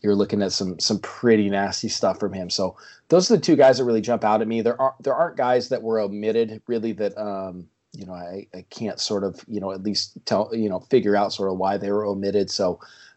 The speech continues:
uh, this feels about right. And I, I just think it's gonna be a tremendous opportunity for some of these young guys to step in and, and learn from older guys about how they go about their business, how they've got there, and, um, you know, really get a chance to face some dudes that are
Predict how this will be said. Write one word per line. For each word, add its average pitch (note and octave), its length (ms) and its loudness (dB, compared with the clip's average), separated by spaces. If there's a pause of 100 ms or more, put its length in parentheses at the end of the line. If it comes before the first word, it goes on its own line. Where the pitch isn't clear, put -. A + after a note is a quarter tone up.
uh, F#2+ 320 -6 (120)
this G3+ 200 4
feels D#3+ 360 4
about C3 240 2
right. A2 280 2
And A2+ 100 -6
I, A2 140 -4
I A#2+ 80 -2
just - 160 -10
think D3+ 120 -6
it's B2+ 120 -10
gonna G#2 160 -2
be G2+ 160 0
a F#2+ 80 0
tremendous G#2 560 -4
opportunity A2 560 -4
for - 80 -16
some A2 120 -8
of G2+ 60 -6
these F#2+ 160 -8
young G2 160 -4
guys F#2 300 -4
to - 60 -10
step - 340 -4
in G2 200 -2
and, E2 220 -12 (400)
and B2+ 200 4
learn C3 260 4
from C3 180 -2
older A#2 240 4
guys A2 340 2
about G2+ 220 -2
how G#2+ 100 -2
they G2+ 120 0
go G#2 100 -2
about G#2 240 -2
their A2 100 -4
business, G2+ 460 -4
how F#2+ 160 -6
they've F#2 160 -8
got G2 260 -2
there, F#2+ 300 -2
and, E2 180 -14 (380)
um, E2 500 -12 (160)
you G#2+ 120 -6
know, F#2+ 120 -6
really A#2 240 4
get A2+ 120 4
a A2 60 2
chance G#2 380 -6
to - 80 -8 (200)
face A2 440 2
some G#2+ 280 -2
dudes G#2 380 0
that G2+ 180 0
are F#2+ 560 2